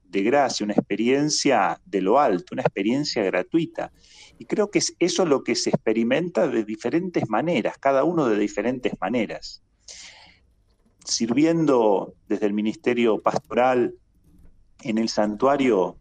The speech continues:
muchas veces compartimos con otros sacerdotes o con los diáconos, eh, que con muy poco se puede hacer mucho, porque en realidad ya la persona viene con una disposición que no tiene en otros espacios, eh,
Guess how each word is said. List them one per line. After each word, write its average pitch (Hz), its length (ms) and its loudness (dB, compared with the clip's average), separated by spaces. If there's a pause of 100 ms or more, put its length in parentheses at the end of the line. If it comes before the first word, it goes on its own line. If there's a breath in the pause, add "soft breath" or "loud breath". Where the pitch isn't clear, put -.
(120)
muchas 104 300 -6
veces 117 300 -2
compartimos 104 720 -4
con - 120 -12
otros 101 240 -4
sacerdotes 107 760 -2
o 90 60 -4
con 90 120 -6
los 76 120 -10
diáconos, 107 600 -2 (600 loud breath)
eh, 113 240 0
que - 140 -8
con 165 180 0
muy 208 200 -2
poco 202 300 0
se - 160 -4
puede 160 220 0
hacer 135 260 0
mucho, 165 380 -4
porque 107 260 -6
en 110 80 0
realidad 127 380 2
ya 151 180 2
la 143 160 2
persona 143 460 0
viene 139 260 -2
con 113 160 0
una 127 180 0
disposición 107 720 -2
que - 140 -2
no 143 120 -2
tiene 220 300 -2
en 87 80 -6
otros 87 300 -6
espacios, - 920 -4
eh, - 480 -12